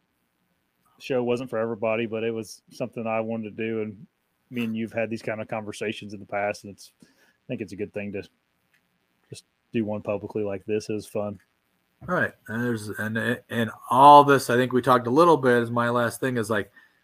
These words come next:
Speaker 2: you will be a better hunter. You will be a better person if you get your life in order.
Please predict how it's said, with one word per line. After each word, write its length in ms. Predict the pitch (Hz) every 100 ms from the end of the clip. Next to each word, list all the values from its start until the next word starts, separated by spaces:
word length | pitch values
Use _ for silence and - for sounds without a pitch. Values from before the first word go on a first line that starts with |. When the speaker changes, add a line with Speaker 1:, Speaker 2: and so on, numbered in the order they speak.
| _ -
Speaker 2:
you 180 | 127
will 260 | 139 160 170
be 180 | 151 147
a 60 |
better 300 | 131 139 135
hunter. 520 | 117 131 143 - 156 147
You 120 | 131
will 140 | 131
be 140 | 131 127
a 40 |
better 320 | 117 120 120
person 520 | 113 - 156 165 123 113
if 120 | 113
you 100 | 107
get 220 | 120 -
your 140 | 117
life 340 | 104 107 113 -
in 120 | 104 -
order. 400 | 101 95 90